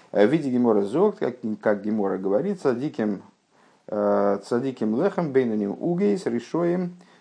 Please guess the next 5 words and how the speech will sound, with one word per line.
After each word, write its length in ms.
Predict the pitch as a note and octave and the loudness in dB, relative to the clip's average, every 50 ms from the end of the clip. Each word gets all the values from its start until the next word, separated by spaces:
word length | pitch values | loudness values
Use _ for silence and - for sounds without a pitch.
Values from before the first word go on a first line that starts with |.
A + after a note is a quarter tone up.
| _ _ | _ _
тохану 340 | - C3 D3 C#3+ C#3+ B2+ A#2+ | 0 0 2 2 2 0 0
брейхаем 640 | A2 A#2 A2+ A2 G#2+ - - D#3 E3 D#3+ D#3 D#3 D3 C3 B2+ A#2+ - | 0 2 0 0 0 0 0 0 0 0 0 0 0 -2 -2 -2 0
ой 240 | - C#3 C#3+ C#3 C3+ | 4 4 4 4 4
духу 400 | B2 A#2 A2+ A2 - - - D3 | 0 -2 -2 -2 -2 -2 -6 -4
бемадейхо». 800 | C#3+ C3 C3 C3 C3 B2+ B2 B2+ B2 A#2+ - - G2 F#2 F#2+ | -2 -2 -2 0 0 -2 0 0 -2 -2 -2 -2 -2 -2 -4